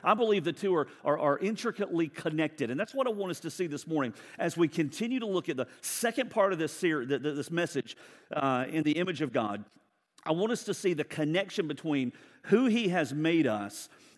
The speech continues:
and the call that He has placed on our lives. And I'll just go ahead and say that this is one of the absolute most important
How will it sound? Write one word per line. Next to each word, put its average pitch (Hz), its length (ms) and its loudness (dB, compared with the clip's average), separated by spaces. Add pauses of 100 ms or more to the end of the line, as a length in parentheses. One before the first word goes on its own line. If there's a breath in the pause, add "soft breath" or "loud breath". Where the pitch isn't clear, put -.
and 156 160 4
the 120 80 0
call 165 420 -2
that 135 140 -2
He 135 180 -2
has 120 180 -4
placed - 380 -4
on 135 80 -2
our 123 100 0
lives. 117 280 -2
And 170 80 2
I'll 233 80 0
just 233 160 -8
go 202 120 2
ahead 156 120 2
and 120 100 -4
say 73 360 -8 (520 loud breath)
that 151 160 -4
this 196 260 2
is 175 300 2
one 170 240 -2
of 135 300 -6
the 202 240 -4 (180)
absolute 170 720 -2
most 147 600 0
important 151 560 0